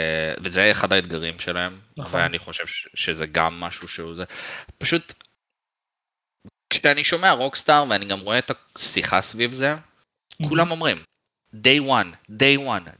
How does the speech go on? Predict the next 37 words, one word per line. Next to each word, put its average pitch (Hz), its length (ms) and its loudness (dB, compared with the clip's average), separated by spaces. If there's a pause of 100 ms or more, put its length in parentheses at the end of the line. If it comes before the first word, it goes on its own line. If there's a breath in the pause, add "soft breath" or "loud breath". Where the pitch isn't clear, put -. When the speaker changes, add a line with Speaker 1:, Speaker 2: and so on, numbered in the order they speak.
Speaker 1:
day 127 300 4
one." 113 180 -4 (520 loud breath)
אמ, 95 640 4 (120)
אני 113 160 2
אפילו 185 260 0
זוכר 147 280 -2
שהייתה 127 340 2
שמועה, 123 640 -2 (180)
ואני 87 360 -8 (220)
כן 135 160 2
לא 131 60 -2
רוצה 123 240 -2
למרוח 107 380 0
את 92 40 -2
זה, 85 80 -4 (260)
אבל 82 200 -4
זה 90 80 -14
משהו 117 300 -6
חשוב 104 460 -6
שגם 92 460 -2
לדבר 90 360 2
עליו 90 180 0 (320)
בהקשר 85 340 0
גדול 90 280 -4
יותר 90 240 -4
של 80 160 -6
התעשייה. 76 480 0 (540 loud breath)
הייתה - 280 2
שמועה 107 600 0 (800)
שרוקסטאר 175 600 2
יכול 113 320 2
להיות 123 280 2 (140)
יגבו 104 800 -6
מחיר 113 360 0
גבוה 95 320 -2
יותר 95 260 0
על 80 260 -4